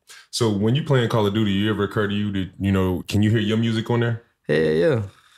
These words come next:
Speaker 1: Do you have any sync licensing opportunities coming
Speaker 2: Uh,
Speaker 1: up?
Speaker 2: um,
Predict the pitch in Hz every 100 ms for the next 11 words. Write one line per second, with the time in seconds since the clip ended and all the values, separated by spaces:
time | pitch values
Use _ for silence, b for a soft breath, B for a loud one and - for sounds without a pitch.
0 | b - 110 117 101 110 107 - 107 98
1 | 104 107 107 110 107 107 104 120 110 113
2 | 110 117 113 120 135 _ _ - - 67
3 | 69 69 120